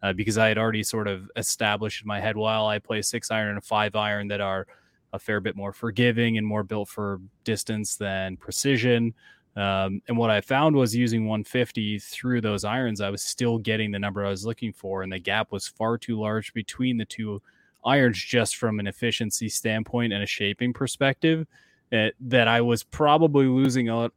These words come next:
out on a little bit. And, and I own that absolutely in my game. There is a gap there. Uh, so when we went through that,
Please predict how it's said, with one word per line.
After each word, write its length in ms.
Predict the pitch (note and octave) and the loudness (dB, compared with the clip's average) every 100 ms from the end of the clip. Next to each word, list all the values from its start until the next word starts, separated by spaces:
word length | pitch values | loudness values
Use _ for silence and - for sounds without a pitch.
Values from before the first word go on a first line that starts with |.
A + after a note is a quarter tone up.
| - | -2
out 180 | B2 A#2+ | 0 0
on 140 | A2+ | 0
a 60 | G2+ | -2
little 260 | A2+ B2 | 0 0
bit. 200 | G#2+ G#2+ | 0 -2
And, 140 | A#2 B2 | -2 -2
and 160 | D3 C#3+ | 2 4
I 140 | D3+ | 6
own 320 | - C#3 F3 C#3+ | 6 6 8 6
that 240 | G2+ G2+ - | 4 2 0
absolutely 800 | A2+ C3 - C3+ A#2+ B2+ B2 A2+ | 2 2 0 0 2 2 2 0
in 60 | |
my 140 | G#2+ G2+ | 2 0
game. 480 | F#2+ A2 G#2 G2 F#2+ | 0 0 0 -2 -4
There 180 | G#2 G2+ | -2 -2
is 120 | G2 | -2
a 80 | G2 | -4
gap 300 | F#2+ F#2 - | -6 -6 -8
there. 300 | G#2 F#2+ A2 - _ _ _ | -10 -10 -12 -18 _ _ _
Uh, 240 | G2+ G2 | -4 -4
so 200 | G2+ - | -4 -4
when 200 | G#2+ A2+ | -2 0
we 120 | A2 G#2+ | 0 2
went 260 | A#2+ A#2+ | 2 0
through 280 | - C3 A#2+ | -2 -2 0
that, 280 | A2+ A2+ | 2 2